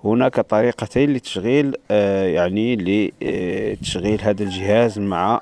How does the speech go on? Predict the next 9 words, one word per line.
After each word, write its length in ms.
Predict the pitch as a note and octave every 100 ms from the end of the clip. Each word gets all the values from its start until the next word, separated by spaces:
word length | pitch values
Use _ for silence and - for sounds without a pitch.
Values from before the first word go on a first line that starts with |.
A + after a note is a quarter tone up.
| -
التلفاز. 880 | - - A#2 - F#2 D#2 C#2+ - - _ _ _ _ _ _ -
الطريقة 480 | C3 - A#2 D3+ D#3
الأولى 340 | A#2 G#2 G2+ B2+
هي 500 | A#2+ G2 G2 G#2+ - -
البحث 480 | F#2 F2+ B2 - F2+
عن 280 | G2+ G2 - G2+
القنوات 800 | G2 - G2+ E2+ D#2 F2 - - - _ _ _ _ _ _ _ _ _ _ _ _ _ _
حتى 360 | - A2 - B2+
نجد 600 | A#2 F#2 F2+ D#2+ G#2